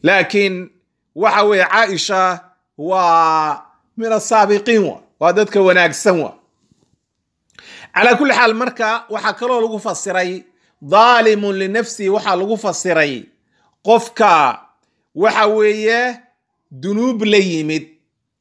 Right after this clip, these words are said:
waajibaadkiina, ee, waxa weeye waa kuwii la yidhi, "Khaladu camalan saalixa wa aakhara sayyi'a." Dulmi buu la yimid, wanaagna waa la yimid, waa mu'min, laakiin dulmi buu sameeyey.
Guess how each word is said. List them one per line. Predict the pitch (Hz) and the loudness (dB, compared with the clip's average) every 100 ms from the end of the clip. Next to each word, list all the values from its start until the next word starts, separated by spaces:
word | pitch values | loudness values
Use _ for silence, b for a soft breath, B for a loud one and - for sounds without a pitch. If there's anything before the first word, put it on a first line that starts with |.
| _ _ _ _ - | _ _ _ _ 2
waajibaadkiina, | 233 226 170 220 262 240 - - 214 233 226 190 139 - _ _ _ _ _ | 6 6 2 2 4 2 0 -12 -8 -4 -2 0 -2 -6 _ _ _ _ _
ee, | 196 214 214 196 196 202 | -4 2 4 6 4 2
waxa | 226 220 | 0 2
weeye | 220 220 196 208 | 2 4 2 2
waa | 202 196 | 2 0
kuwii | 190 262 240 | -2 -6 -2
la | 214 | 0
yidhi, | 202 196 | 2 2
"Khaladu | 175 233 220 196 196 - | 2 2 2 2 0 2
camalan | 214 208 185 | 0 2 0
saalixa | 170 208 202 190 175 | 0 2 2 2 0
wa | 180 190 | 2 0
aakhara | - 165 | 0 -6
sayyi'a." | 143 160 147 156 123 - _ _ _ _ _ _ _ _ - | -6 -8 -8 -8 -10 -12 _ _ _ _ _ _ _ _ -8
Dulmi | 170 269 277 254 | 2 6 6 6
buu | 254 247 | 6 6
la | 262 | 6
yimid, | 262 269 285 - _ _ _ _ 160 | 4 0 -4 -10 _ _ _ _ -8
wanaagna | 208 247 202 202 | -2 0 0 0
waa | 196 190 | 0 2
la | 208 | 0
yimid, | 208 185 175 | -4 -6 -4
waa | 180 175 | -2 -2
mu'min, | 240 262 285 320 - _ _ _ _ - | -4 -4 -6 -6 -12 _ _ _ _ -2
laakiin | 160 190 214 208 | 2 2 2 -2
dulmi | 196 233 196 | 2 2 2
buu | 165 156 | -2 -6
sameeyey. | - 151 147 147 156 156 - | -4 -4 -4 -2 -4 -4 -10